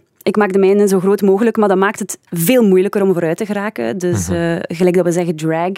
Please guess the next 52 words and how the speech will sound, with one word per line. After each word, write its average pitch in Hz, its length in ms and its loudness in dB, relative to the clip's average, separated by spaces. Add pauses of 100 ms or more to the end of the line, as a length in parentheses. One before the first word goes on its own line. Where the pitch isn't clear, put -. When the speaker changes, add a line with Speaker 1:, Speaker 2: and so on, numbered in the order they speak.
(120)
Speaker 1:
je 180 180 -4
wordt 180 200 -2
dan 180 160 0
echt - 300 -8
tegengetrokken 196 600 0
in 185 60 4
het 175 140 2
water. 190 340 -2
Je 202 60 -2
zwemtechniek 196 600 0
moet 226 180 2
juist 208 380 0
zijn. 233 300 0 (580)
Eh, 185 300 2
als 185 160 -4
je 202 140 -4
geen 185 160 2
blijvende 185 320 0
schade 185 340 -4
aan 185 100 2
je 175 80 2
knie 196 300 -2
of 190 80 -4
aan 190 100 0
je 180 100 0
onderrug 190 380 -2
wilt 196 200 -4
op 202 80 -10
lange 185 200 2
termijn. 180 420 0
Dus, 185 300 0
mm, 110 180 -10 (500)
het - 100 -8
is 233 160 2
wel 220 140 4
heel 233 220 2
belangrijk 208 460 2
dat 190 120 0
je 180 200 -2 (220)
toch 196 180 0
de 180 120 0
techniek - 440 -2
juist 220 360 -2
onder 233 200 0
de 208 80 -2
knie 226 300 -2
hebt. - 260 -6
En 180 380 2 (440)
ik 208 160 2
zou - 180 0
aanraden 196 760 0
om 175 440 0